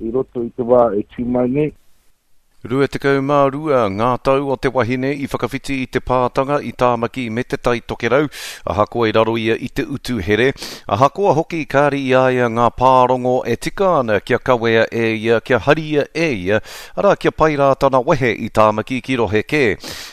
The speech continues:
Speaker 2: Kua hāmenetia ia e ngā pirihimana, a he ai ki ngā kōrero i roto ia i te tauputu o te waka o tōna hoa e huna ana, nā te mea i tana hoa tētahi mana whakawhiti pātanga,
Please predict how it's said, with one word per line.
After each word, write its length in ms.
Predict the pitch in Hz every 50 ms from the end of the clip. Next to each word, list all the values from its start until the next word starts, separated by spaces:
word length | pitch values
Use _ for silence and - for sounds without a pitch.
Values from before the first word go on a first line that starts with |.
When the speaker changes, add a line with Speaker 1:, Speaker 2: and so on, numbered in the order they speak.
| -
Speaker 2:
Kua 160 | - - 139
hāmenetia 640 | 117 127 147 143 135 139 135 135 - - 147 143 131
ia 240 | 131 131 143 147 139
e 160 | 131 131 127 123 117
ngā 140 | 123 123 120
pirihimana, 560 | - - 127 113 110 123 110 113 117 123 147 156 127
a 240 | 113 120 139 135 117
he 160 | 104 107 120
ai 100 | 131 131
ki 200 | - - 131 120
ngā 160 | 117 117 120 120 -
kōrero 460 | - 113 113 113 117 113 131 156 156 123
i 60 | 107
roto 220 | 127 - - 143 139
ia 160 | 131 127 127
i 160 | 127 - 110
te 160 | 117 - 120 110
tauputu 640 | - - 160 170 143 - - 147 - - 147 143
o 80 | - 120
te 160 | - - 120
waka 320 | 101 117 113 - 123 120 -
o 160 | - 117 -
tōna 400 | - - 131 143 170 165 160 147 -
hoa 240 | - 143 131 131 131 120 -
e 160 | 120 120 95
huna 380 | 90 143 170 185 185 123 95 87
ana, 240 | 82 82 95 117 127 - - - - - - - -
nā 160 | - 87 104
te 160 | - - 127
mea 240 | 110 117 113 113 - - 123
i 80 | 113
tana 240 | - 147 156 175 175
hoa 320 | 131 131 180 196 113 82
tētahi 400 | - - 104 - - 95 101 101
mana 320 | 95 90 101 101 101 95 -
whakawhiti 480 | - 113 - 104 - 110 - - 107
pātanga, 560 | 101 - 127 127 127 - - 131 127 127 123